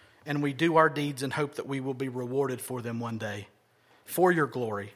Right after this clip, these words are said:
and for our good. And if there be those who are not believers that hear this message, God, their only hope to escape the coming judgment, the coming wrath upon them for their sins,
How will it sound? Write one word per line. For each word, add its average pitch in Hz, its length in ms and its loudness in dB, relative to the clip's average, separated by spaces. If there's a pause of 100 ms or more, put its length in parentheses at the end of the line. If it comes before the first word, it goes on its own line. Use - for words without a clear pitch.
and 117 120 -10
for 113 180 -4
our 104 80 -4
good. 107 320 -10 (680)
And 127 100 -6
if 117 100 -10
there 123 120 -8
be 143 160 -4
those 135 300 0
who 131 120 -2
are 120 80 -2
not 135 220 2
believers 117 460 -6
that 113 100 -10
hear 131 160 -6
this 120 200 -4
message, 107 440 -6
God, 98 260 -10 (1040)
their - 240 -2
only 156 340 0
hope 131 400 -2
to 131 120 -6
escape 131 440 0
the - 80 -8
coming 127 420 -2
judgment, 110 400 -6
the - 80 -16
coming 135 340 -4
wrath 120 460 0
upon 143 380 0
them 131 200 -2
for 147 320 -4
their 147 200 0
sins, 104 600 0